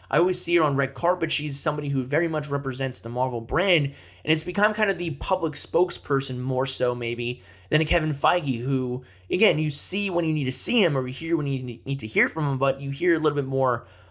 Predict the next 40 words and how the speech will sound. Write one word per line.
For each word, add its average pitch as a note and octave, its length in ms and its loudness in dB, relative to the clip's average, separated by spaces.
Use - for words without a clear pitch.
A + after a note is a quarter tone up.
from C3+ 720 2
Victoria C3 800 0
Alonso. B2 920 0
And C#3 440 -2
again, D#3 260 2
this D3+ 180 2
is F#3+ 120 -4
just E3+ 200 -2
something D#3 320 -2
that C#3+ 260 0
you C#3 60 -4
don't D3 300 0
see D3+ 300 0
a C3 40 2
whole C3+ 220 -2
lot B2 220 0
of A#2 120 -4
from B2+ 460 -4
Marvel D3+ 300 4
Studios, D#3+ 500 2
who, D#3 100 0
again, E3+ 300 0
just C#3+ 300 -2
have C#3 180 0
kind A3 200 0
of F#3 100 -6
gone D3 540 0
totally E3 840 2
untouched, E3+ 840 0
no C#3+ 440 4
chinks F#3 380 -2
in E3+ 60 -4
the D3 80 -2
armor D3+ 200 0
whatsoever. C#3+ 540 0
They're B2+ 160 -2
kind C3+ 160 -4
of A2+ 60 -4
smooth F3 420 0
sailing, C#3 560 0